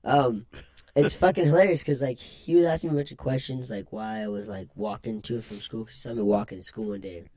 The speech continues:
Speaker 2: Yeah.
Speaker 1: I told him everything. He was like, "Wow." And I was like, "Yeah." And he was like, "So, you know, how do you feel?" And I was like, "Uh,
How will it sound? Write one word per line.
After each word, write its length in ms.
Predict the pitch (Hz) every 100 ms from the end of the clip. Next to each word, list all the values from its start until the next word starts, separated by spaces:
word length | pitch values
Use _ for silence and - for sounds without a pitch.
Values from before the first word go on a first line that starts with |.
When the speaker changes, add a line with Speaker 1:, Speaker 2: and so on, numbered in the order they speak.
| 67
Speaker 2:
Yeah. 200 | 71 - _ _ _ -
Speaker 1:
I 80 | 151
told 180 | 208 180
him 100 | 160
everything. 360 | 202 - 143
He 80 | 123
was 80 | 107
like, 120 | 101
"Wow." 340 | 117 131 147 113
And 120 | 107
I 40 |
was 100 | 107
like, 160 | - -
"Yeah." 360 | - - 98 95 _ _ _ _ -
And 120 | 147
he 40 |
was 120 | 160 147
like, 140 | 143
"So, 420 | - 156 151 143 -
you 60 |
know, 120 | 139
how 140 | 135 135
do 60 | 165
you 60 |
feel?" 360 | - - 202 147
And 100 | 127
I 60 | 127
was 100 | 120
like, 160 | 113
"Uh, 360 | 117 120 117